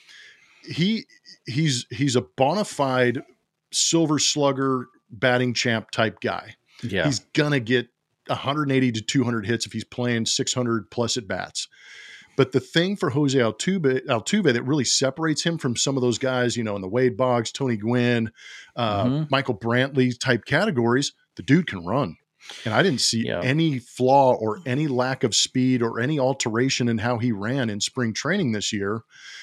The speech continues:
Speaker 1: up until the injury. So I, his legs being under him, that's the one thing I would watch with Jose Altuve. If his legs start to slow down a little bit, then you
Speaker 2: Mm-hmm.
Speaker 1: can start to say, "Okay, maybe he's not that three hundred guy 'cause he's not gonna beat out the infield hits,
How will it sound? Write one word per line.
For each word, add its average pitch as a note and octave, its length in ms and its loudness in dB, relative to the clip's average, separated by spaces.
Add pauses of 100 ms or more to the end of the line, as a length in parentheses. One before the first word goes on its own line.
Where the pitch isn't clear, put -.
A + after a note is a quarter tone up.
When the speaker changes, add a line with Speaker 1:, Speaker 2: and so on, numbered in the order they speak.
(120)
Speaker 1:
up C3+ 180 0
until A#2+ 240 0
the A2+ 140 2
injury. G#2+ 360 -2
So B2 280 0
I, - 100 -8 (300)
his D#3 340 2
legs C3 360 0
being D3 260 0
under E3+ 160 -2
him, F3+ 260 -4 (440)
that's D3+ 240 4
the F3 80 2
one E3 180 0
thing D3+ 160 -2
I - 20 0
would C3+ 120 2
watch B2+ 320 -4
with B2 100 0
Jose B2+ 240 2
Altuve. A2 380 0 (100)
If - 80 -10
his D#3+ 260 2
legs C3 440 0
start F3+ 220 -4
to F3 60 -2
slow F3 280 -2
down E3+ 180 0
a F3+ 40 0
little E3+ 200 2
bit, F#3+ 220 0 (360)
then C#3 300 4
you E3+ 80 2
Speaker 2:
Mm-hmm. A2+ 40 -2
Speaker 1:
can C3 100 -4
start C3+ 280 0
to B2+ 60 -2
say, A2 300 0
"Okay, A2 480 0 (260)
maybe C#3 240 4
he's D3+ 140 0
not C#3+ 180 -2
that C3 220 0
three C#3 160 0
hundred B2+ 240 -2
guy B2 180 2
'cause A2 160 -2
he's G#2+ 120 -6
not A#2+ 200 -2
gonna B2 140 -2
beat B2 180 2
out A#2 200 2
the A#2 120 0
infield A2+ 400 -2
hits, B2+ 340 2